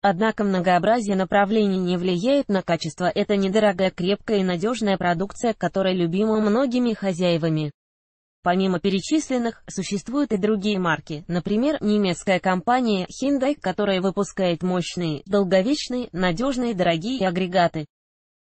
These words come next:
Несмотря на высокую стоимость изделий, профессиональные вертикутеры, скарификаторы и прочая садовая техника пользуются большой популярностью у потребителей.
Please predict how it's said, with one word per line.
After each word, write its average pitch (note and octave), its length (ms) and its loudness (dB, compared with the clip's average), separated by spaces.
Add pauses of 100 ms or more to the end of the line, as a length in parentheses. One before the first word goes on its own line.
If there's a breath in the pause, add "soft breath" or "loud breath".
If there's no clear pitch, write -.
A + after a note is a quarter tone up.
(100)
Несмотря A3 560 0
на A#3 120 0
высокую G#3+ 480 -2
стоимость G3 520 -2
изделий, D#3+ 540 -2
профессиональные G#3+ 840 0
вертикутеры, G3 800 -2
скарификаторы F#3+ 840 0
и G3 40 -2
прочая E3+ 420 -4
садовая F3+ 640 0
техника A#3 540 -4
пользуются A3 540 -2
большой F3+ 440 -2
популярностью A#3 800 0
у G#3+ 100 0
потребителей. E3 720 -2